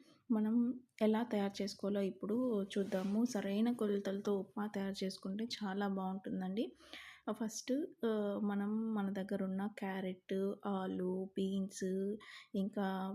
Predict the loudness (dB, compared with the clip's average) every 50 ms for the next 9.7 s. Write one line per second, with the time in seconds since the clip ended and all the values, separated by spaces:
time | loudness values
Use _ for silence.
0 | -4 -2 -2 -2 -2 -2 -4 -2 -2 -2 0 0 0 0 0 0 -2 -2 0 -2
1 | -2 -2 -4 -4 -2 -2 -2 -2 -2 0 0 -2 0 0 0 0 0 0 -2 -2
2 | -2 -2 -4 -4 -2 -2 -2 -4 -4 -4 -4 -4 -2 -4 -4 -6 -6 -6 -4 -4
3 | -4 -2 -4 -4 -6 -4 -4 -2 -2 -2 -2 -4 -2 0 2 2 2 2 0 -2
4 | -2 -4 -4 -6 -6 -6 -6 -6 -6 -6 -10 -14 -14 -14 -14 -10 -4 0 2 2
5 | 4 4 2 2 0 0 0 -2 -4 -4 -4 -4 -2 0 0 0 2 0 0 0
6 | 0 0 0 -2 -2 -2 -2 -2 -2 -2 -2 -2 -2 -2 -2 -2 -2 -4 -4 -4
7 | -4 -2 -2 -2 -2 0 -2 0 0 0 -2 -2 -4 -8 -20 -20 -20 -20 -12 -4
8 | -2 0 2 4 4 4 4 4 2 2 2 2 2 2 0 0 0 -2 -2 -2
9 | 0 -2 0 0 0 0 0 -2 -2 -2 -2 0 -2 -2